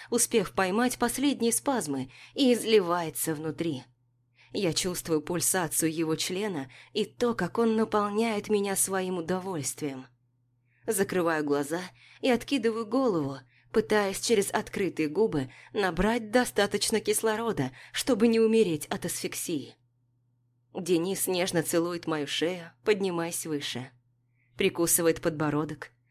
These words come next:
а потом касается моих губ своими.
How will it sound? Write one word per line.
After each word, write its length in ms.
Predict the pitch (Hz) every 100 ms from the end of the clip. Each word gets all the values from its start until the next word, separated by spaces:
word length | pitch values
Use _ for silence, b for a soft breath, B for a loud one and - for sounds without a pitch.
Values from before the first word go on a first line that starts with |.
| b b
а 100 | 226
потом 360 | 220 214 240 185
касается 560 | 196 - 233 202 -
моих 280 | 190 180 170
губ 260 | 180 214 -
своими. 640 | - 185 202 151 123 123